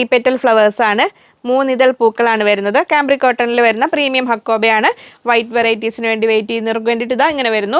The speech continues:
ബിഗ് വിഡ്ത്ത്, ബിഗ് വിഡ്ത്ത് എന്ന് പറഞ്ഞാൽ ഫിഫ്റ്റി ഫോർ to ഫിഫ്റ്റി ടു ഇഞ്ച്, അമ്പത്തിനാല്, അമ്പത്തിരണ്ട് ഇഞ്ചൊക്കെയാണ് ഇത് ഏകദേശം വരിക. അപ്പോൾ ഒരു നോർമൽ ടോപ്പ് ചെയ്യാൻ സൈഡ് ഓപ്പൺ ഉള്ള ടോപ്പാണെങ്കിൽ രണ്ട് മീറ്റർ മതി. പക്ഷേ എ ലൈൻ ഒക്കെ ആണെങ്കിൽ രണ്ടേകാൽ എടുക്കാൻ ശ്രദ്ധിക്കുക.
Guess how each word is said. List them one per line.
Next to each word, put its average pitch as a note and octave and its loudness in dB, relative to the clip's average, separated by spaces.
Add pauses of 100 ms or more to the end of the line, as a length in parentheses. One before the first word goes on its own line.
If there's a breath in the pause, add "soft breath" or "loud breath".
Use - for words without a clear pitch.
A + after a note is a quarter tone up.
(120)
ബിഗ് B3 -2
വിഡ്ത്ത്, A3 -2
ബിഗ് C#4 -2
വിഡ്ത്ത് E4 0
എന്ന് G4 2
പറഞ്ഞാൽ F4+ 0
ഫിഫ്റ്റി D4+ -4
ഫോർ E4 6 (100)
to F4+ -4
ഫിഫ്റ്റി C#4+ -6 (120)
ടു D4+ -2
ഇഞ്ച്, C4 -4
അമ്പത്തിനാല്, B3 -2
അമ്പത്തിരണ്ട് C#4+ -2
ഇഞ്ചൊക്കെയാണ് D4 -2
ഇത് C#4 6
ഏകദേശം C4+ 0
വരിക. A3+ 2 (600 loud breath)
അപ്പോൾ E4 4 (100)
ഒരു E4+ 2 (120)
നോർമൽ F4 4 (100)
ടോപ്പ് F4 4
ചെയ്യാൻ D#4 0
സൈഡ് C4+ 0
ഓപ്പൺ D4+ -2
ഉള്ള D#4+ 2
ടോപ്പാണെങ്കിൽ C#4 0
രണ്ട് B3 0
മീറ്റർ A3+ -4
മതി. G3+ 0
പക്ഷേ C4 -2 (140)
എ - 4 (140)
ലൈൻ D4+ 4
ഒക്കെ D#4 0
ആണെങ്കിൽ A#3+ -2
രണ്ടേകാൽ A3+ 0
എടുക്കാൻ A3+ 0
ശ്രദ്ധിക്കുക. G3 -2